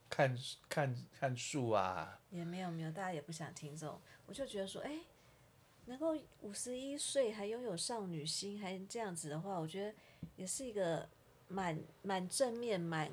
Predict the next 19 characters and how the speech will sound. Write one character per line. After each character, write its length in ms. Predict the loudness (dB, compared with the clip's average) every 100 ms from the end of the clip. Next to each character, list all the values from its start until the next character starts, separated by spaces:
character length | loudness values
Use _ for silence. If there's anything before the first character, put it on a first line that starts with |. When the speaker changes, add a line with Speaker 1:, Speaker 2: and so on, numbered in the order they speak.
| -4
Speaker 2:
可 160 | -2 2
以 100 | 2
分 300 | 2 2 2
享 260 | 2 2
给 160 | 0 -2
大 220 | 0 0
家 200 | 0 0
的。 40 |
Speaker 1:
很 80 | 2
不 160 | 4 2
错。 320 | 6 4 4 -6 -20 -14 -4
Speaker 2:
对 100 | -2
不 60 |
对？ 160 | 4 6
Speaker 1:
很 60 | 4
不 40 |
错。 260 | 4 2 2 -8 -12 -2
Speaker 2:
对 160 | 2
啊， 420 | 4 4 2 0